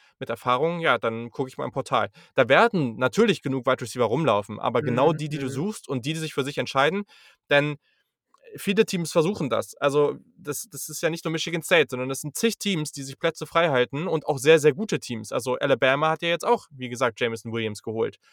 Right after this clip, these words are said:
Speaker 1: So, und, ähm, wenn man eben dann nicht die Spieler bekommt, die man will, was macht man dann? Vor allem, wenn man sich halt dann darauf verlässt, dass man darüber die, ich sag mal, notwendige Qualität reinbekommt, um erfolgreich zu sein.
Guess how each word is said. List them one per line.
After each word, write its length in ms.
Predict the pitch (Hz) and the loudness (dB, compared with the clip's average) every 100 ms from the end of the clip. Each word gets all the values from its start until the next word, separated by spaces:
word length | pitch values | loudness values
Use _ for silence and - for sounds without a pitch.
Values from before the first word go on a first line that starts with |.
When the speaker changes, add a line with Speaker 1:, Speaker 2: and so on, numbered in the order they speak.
| _ - _ | _ -20 _
Speaker 1:
So, 160 | 120 107 | -2 0
und, 320 | - 127 - _ _ _ - | 0 -4 -8 _ _ _ -6
ähm, 340 | 127 131 131 - _ _ _ | -4 -4 -8 -16 _ _ _
wenn 140 | 131 139 | 0 2
man 120 | 135 | 2
eben 200 | 117 135 | 0 0
dann 140 | 131 | 0
nicht 160 | 147 - | 0 -4
die 100 | 160 | -8
Spieler 280 | - 151 131 | -4 0 0
bekommt, 500 | 123 170 165 127 - | 0 -2 -2 -4 -14
die 200 | 127 120 | -10 -4
man 180 | 117 110 | -4 -2
will, 240 | 165 147 113 | 0 0 0
was 200 | 127 - | -4 -4
macht 220 | 139 - | -6 -2
man 100 | 131 | -2
dann? 240 | 110 101 - | -2 -6 -4
Vor 160 | 131 | 0
allem, 200 | 123 123 | 2 2
wenn 120 | 127 | 0
man 100 | 123 | -2
sich 120 | 117 - | -6 -4
halt 140 | 120 | -4
dann 140 | 120 117 | -2 -2
darauf 200 | 113 107 | -4 -4
verlässt, 360 | 117 131 - | 0 0 0
dass 120 | 123 120 | -4 -4
man 100 | 107 | 0
darüber 300 | 117 120 113 | 0 0 -2
die, 180 | 110 | -4
ich 80 | 110 | -10
sag 140 | 113 110 | -12 -10
mal, 100 | 107 | -8
notwendige 720 | 113 131 - 127 131 123 117 | -2 -2 0 -2 -2 -4 -8
Qualität 720 | - 123 110 - 160 156 - | -4 -4 -4 -4 -4 -4 -2
reinbekommt, 840 | 113 113 - _ 123 - 117 127 - | -2 -2 -10 _ -8 -2 -2 -2 -6
um 160 | 135 | -6
erfolgreich 480 | 117 - 135 123 110 | -6 0 2 2 -4
zu 100 | - | -8
sein. 220 | 104 107 | -10 -10